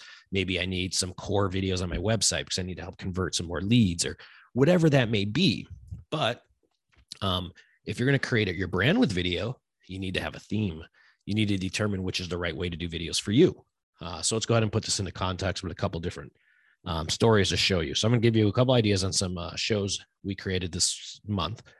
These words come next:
Um, the best one I love, I love this dude. Um, we created a show for a mortgage broker in Fort Collins.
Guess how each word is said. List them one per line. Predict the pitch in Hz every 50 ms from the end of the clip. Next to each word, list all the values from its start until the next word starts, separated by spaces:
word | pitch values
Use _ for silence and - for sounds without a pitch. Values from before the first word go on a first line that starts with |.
| _ _ _ _ _ _ -
Um, | 95 90 85 82 85 - 92
the | 90 95
best | 90 151 160 - -
one | 110 98
I | 92
love, | 87 87 87 87 82
I | 92
love | 95 101 104 101
this | 95 92 87 - -
dude. | - 87 87 85 78 - _ _ _ - - -
Um, | 92 92 87 87 90 90 87 78 - - -
we | -
created | - - 143 143 151
a |
show | 131 - 120 117
for | - -
a | 104
mortgage | 101 98 95 95 92 - -
broker | 95 90 87 - 92
in | 85
Fort | 87 - 98 90 78 -
Collins. | - 80 82 78 80 87 90 -